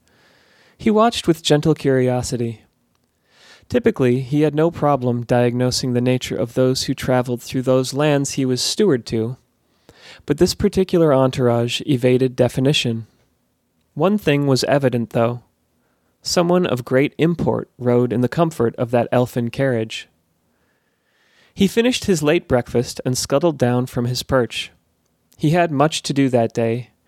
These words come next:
and to pry further, for curiosity's sake, would be an indulgence. The travelers posed no obvious threat. The sun shone through a rough window set into the wall of his dwelling, gleaming in through a gap afforded by an opening in the great roots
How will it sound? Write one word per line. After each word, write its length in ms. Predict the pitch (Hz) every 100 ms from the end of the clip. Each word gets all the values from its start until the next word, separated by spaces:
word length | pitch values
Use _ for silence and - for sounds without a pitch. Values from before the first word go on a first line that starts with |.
| - - - -
and 120 | 143
to 80 | -
pry 220 | 156 151
further, 560 | - 190 156 120 131 - _ _
for 240 | - 131
curiosity's 720 | - 156 135 135 147 - 117
sake, 380 | - 120 117 - -
would 140 | - 147
be 260 | 127 120
an 140 | - 127
indulgence. 720 | 127 131 127 120 113 - - _ _ _ _ _ _ _ _
The 80 | -
travelers 520 | - 160 170 175 190
posed 400 | - 135 120 127
no 160 | 123 120
obvious 440 | 107 117 120 117
threat. 280 | - 113 107 - _ _ _ _ _ _ _ _ _ _ _ -
The 100 | 131
sun 340 | - 208 247
shone 380 | 233 175 170 175
through 240 | - 147
a 60 | 123
rough 340 | 127 165 -
window 360 | 127 120 120 120
set 360 | - - 175 -
into 200 | 165 185
the 120 | 185
wall 320 | 135 123 123
of 80 | 127
his 160 | 147 123
dwelling, 480 | 131 117 117 113 120 _ _
gleaming 480 | - 147 175 190 185
in 260 | 135 127 135
through 240 | - 151
a 60 | 151
gap 340 | 127 120 120
afforded 520 | - 156 208 208 147 147
by 140 | 135
an 120 | 135
opening 480 | 131 180 131 123 131
in 140 | -
the 60 | 131
great 280 | 120 139 90
roots 380 | 123 120 -